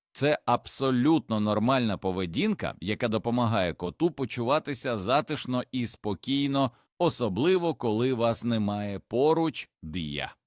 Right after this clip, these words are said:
Чи є якісь відмінності у цій поведінці залежно від статі чи породи кота? Прямих наукових доказів того, що коти мнуть лапами частіше за кішок, або що,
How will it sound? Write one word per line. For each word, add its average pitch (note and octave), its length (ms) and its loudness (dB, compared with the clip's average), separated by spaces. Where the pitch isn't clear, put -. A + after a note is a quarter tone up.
Чи B2 100 -2
є B2+ 400 -2
якісь F#3+ 400 -8
відмінності D3+ 800 0
у A#2+ 80 -2
цій C3 220 -2
поведінці A2+ 720 -2
залежно A2 560 0
від F#2+ 160 -4
статі E3 600 0
чи G#2+ 180 -6
породи C#3 440 -2
кота? C#3+ 480 2
Прямих C3+ 520 0
наукових C3+ 600 0
доказів G2+ 680 0
того, A#2 300 0
що A2 240 -4
коти A2 440 -2
мнуть A#2 420 0
лапами G2 640 0
частіше F#2 640 -6
за D#2 140 -10
кішок, G3+ 600 0
або G#2+ 520 2
що, - 380 -6